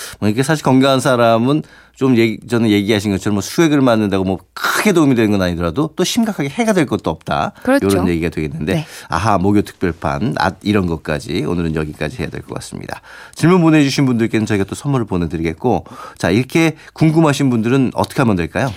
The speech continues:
Speaker 2: 그건 이렇습니다. 인터넷 게시판이나 엠비씨 미니 아니면 휴대전화 문자 샵 팔천일 번으로 보내주시면 됩니다.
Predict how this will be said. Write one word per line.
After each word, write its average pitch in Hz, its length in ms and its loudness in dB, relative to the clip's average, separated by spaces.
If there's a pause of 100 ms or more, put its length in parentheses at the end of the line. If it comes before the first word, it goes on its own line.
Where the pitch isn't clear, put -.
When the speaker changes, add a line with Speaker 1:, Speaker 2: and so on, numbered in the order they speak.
(280)
Speaker 2:
그건 294 300 4
이렇습니다. 262 460 2
인터넷 294 420 2
게시판이나 214 840 2
엠비씨 196 440 2
미니 214 380 4
아니면 175 420 2
휴대전화 294 540 2
문자 170 480 2
샵 - 300 -4
팔천일 302 580 2
번으로 269 320 4
보내주시면 196 540 2
됩니다. 147 480 0